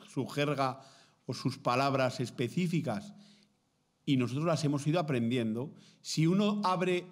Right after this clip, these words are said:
en el periódico el lib-, la página de economía, dicen cosas que o uno va aprendiendo, o la de, o la de derecho,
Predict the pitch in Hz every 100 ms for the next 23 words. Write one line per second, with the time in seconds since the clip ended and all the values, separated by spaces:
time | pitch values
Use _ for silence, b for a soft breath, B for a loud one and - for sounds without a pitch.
0 | - 165 156 143 151 123 107 104 107 101
1 | 107 - - - 127 131 165 165 165 139
2 | 117 151 180 165 151 147 151 139 135 147
3 | 190 214 - - _ _ _ _ _ _
4 | _ _ _ _ 120 131 131 143 156 165
5 | - 113 - - _ _ _ _ 127 131
6 | 151 156 156 156 156 156 151 151 170 180
7 | 190 - 123 110 110 110 110 135 113 113
8 | 107 110 160 160 208